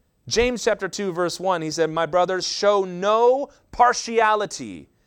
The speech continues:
as you hold the faith in our Lord Jesus Christ, the Lord of glory." He says, "How can you claim to be a disciple of Jesus Christ and yet you're going to be partial? You're gonna prefer some people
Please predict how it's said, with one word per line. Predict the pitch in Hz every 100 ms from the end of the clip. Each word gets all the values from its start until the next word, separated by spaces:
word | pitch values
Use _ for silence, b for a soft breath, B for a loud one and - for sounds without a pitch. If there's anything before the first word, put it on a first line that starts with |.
| _ _ -
as | 160 151
you | 180
hold | 151 202 165
the | 170
faith | - 202 156 120 - b b
in | 151 151
our | 143
Lord | 147 143 127
Jesus | 131 127 123 -
Christ, | - 120 90 - - b b
the | 135 139
Lord | 135 131 117
of | 110
glory." | 117 104 85 76 - _ _ _ _ _ _ _
He | -
says, | 165
"How | 180 233
can | 254 202
you | 185
claim | - 175
to | 147
be | 139
a |
disciple | 120 110 156 170 160 117
of | 104
Jesus | 120 139 143 147 -
Christ | - 110 92 -
and | 120
yet | 127 123
you're | 131 139
going | 135 131 127
to | 123
be | 120
partial? | 107 - 151 143 - 107 87 B B
You're | 151
gonna | 165 151
prefer | - 160 - 240 190
some | - 214 196
people | 175 185 170 151